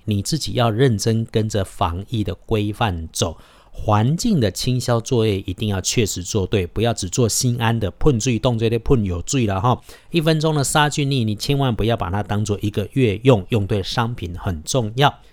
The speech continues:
要补运势，当然有方法，多使用亮黄色的。突然在想，要不要你去吞一颗维生素C，它不就是黄的吗？总之，防疫免疫靠自己努力啦。隶书通胜上面今天红字满满的，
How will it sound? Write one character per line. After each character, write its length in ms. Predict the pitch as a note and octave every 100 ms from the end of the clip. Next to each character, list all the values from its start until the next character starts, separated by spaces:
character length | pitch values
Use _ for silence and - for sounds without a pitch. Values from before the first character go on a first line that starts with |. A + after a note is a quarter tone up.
| - -
要 120 | F#3+
补 260 | F3+ B2 C3
运 260 | G#3+ F3 B2
势， 300 | - D#3+ A#2+
当 240 | - D3+
然 180 | B2+ B2
有 180 | G#2+ F#2+
方 360 | - C#3 C#3
法， 200 | C3 G2+
多 280 | G2 C#3 C#3
使 240 | C3 - G#2+
用 260 | B2 B2
亮 300 | D3 C3 G#2+
黄 560 | - - - F2 F#2+ A#2+
色 320 | - - C#3+
的。 400 | - G#2 G#2 A2+
突 220 | - D#3+
然 180 | D#3 D#3
在 160 | F3 D#3
想， 340 | - A2+ A2
要 120 | D3
不 120 | C3+
要 120 | C3+ C3
你 80 |
去 160 | F#2+ B2+
吞 200 | - C3
一 100 | B2+
颗 140 | B2+ B2
维 140 | A#2
生 220 | G#2 A#2+
素 180 | A#2 A#2+
C， 280 | G#2 A2 A2
它 100 | A2+
不 140 | G2
就 120 | G2
是 120 | G2+ A2+
黄 260 | G2 F2+
的 100 | G#2
吗？ 200 | G2 G2+ - - -
总 160 | G#2+
之， 240 | G#2 D3 - - -
防 260 | - B2 F#3
疫 140 | F#3+
免 180 | A#2+ G#2+
疫 140 | D#3
靠 240 | B2 E3+ D3+
自 160 | D3+
己 160 | G#2+ A#2
努 160 | G#2+
力 160 | G2+ C#3
啦。 160 | G#2 - - - - -
隶 180 | A3 G3
书 320 | - G#3 G3+
通 320 | - G3+ G3+
胜 200 | F#3+ F#3+
上 160 | F3 F3+
面 200 | F3 D#3+
今 180 | D#3 E3+
天 180 | E3+ E3
红 280 | - B2+
字 180 | C#3 D#3+
满 180 | C#3+ C3
满 520 | D#3+ D3+ A#2+ A#2 A#2
的， 180 | A#2+ D3+